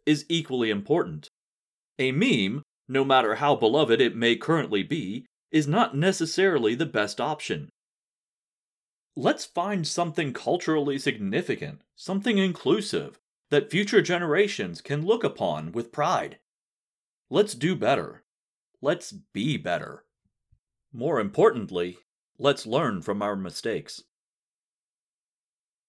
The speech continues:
I'm sure you noticed at the beginning of the podcast, I had new introduction music.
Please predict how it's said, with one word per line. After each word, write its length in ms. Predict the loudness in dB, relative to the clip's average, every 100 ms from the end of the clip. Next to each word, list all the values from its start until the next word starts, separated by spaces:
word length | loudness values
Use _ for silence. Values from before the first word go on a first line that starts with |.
| _ 0
I'm 160 | 0
sure 180 | 2 -2
you 160 | 0 0
noticed 460 | 2 2 0 -2
at 100 | -4
the 80 | -2
beginning 440 | -2 0 2 2 0
of 100 | -4
the 80 |
podcast, 840 | -4 0 0 0 -4 -6 -8 -14 -20 _ -12
I 140 | -8
had 340 | -4 2 2 2
new 240 | 0 0
introduction 840 | 0 -2 -2 0 0 0 0 -2
music. 580 | -2 -6 -6 -8 -12 -20